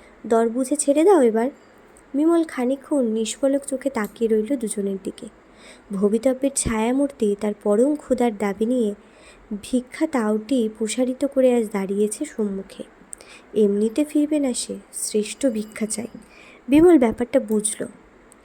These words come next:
"হ্যাঁ, আছে পুরনো লোহা, অনেক আছে। কত দর নিচ্ছেন?" "চোদ্দ আনা মন বাবুজি।" মারোয়ারি ব্যগ্র জবাব দিল। "লড়াই লেগেছে, এই তো মকা,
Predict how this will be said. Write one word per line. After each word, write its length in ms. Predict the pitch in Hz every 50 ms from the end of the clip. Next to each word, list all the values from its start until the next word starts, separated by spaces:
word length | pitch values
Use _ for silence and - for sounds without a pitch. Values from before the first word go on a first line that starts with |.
| - - - - -
"হ্যাঁ, 260 | - - 311 294 277 269
আছে 220 | 277 - - 294
পুরনো 380 | - - 240 220 220 214 214 214
লোহা, 300 | 208 214 214 220 269 311 - - - - - -
অনেক 260 | 269 330 392 359 -
আছে। 260 | 214 214 - - - - - - - -
কত 180 | - 262 254 285
দর 200 | 269 302 302 294
নিচ্ছেন?" 460 | 285 302 302 294 - - 277 226 196 202 208 - _ _ _ - _ - - - - - - - - - -
"চোদ্দ 340 | - 285 277 240 226 233 277
আনা 260 | 277 277 277 302 302
মন 280 | 285 269 254 247 233 220
বাবুজি।" 420 | 220 214 214 226 226 - 330 403 - - - - - - - - - _ _ -
মারোয়ারি 580 | 240 254 269 294 330 370 349 302 269 240 247 247 - - - - _ _ - 208
ব্যগ্র 460 | 208 233 233 226 220 - - 277 269
জবাব 320 | - 220 208 202 196 196 - -
দিল। 220 | 208 208 - 220 208 - - _ _ _ _ _ - _ _ _ - 220
"লড়াই 400 | 214 214 214 208 214 220 233 233
লেগেছে, 460 | 214 208 196 208 208 - - - 214
এই 280 | 214 226 233 226 233 240
তো 180 | - 269 247
মকা, 400 | 220 214 208 208 - 220 208 202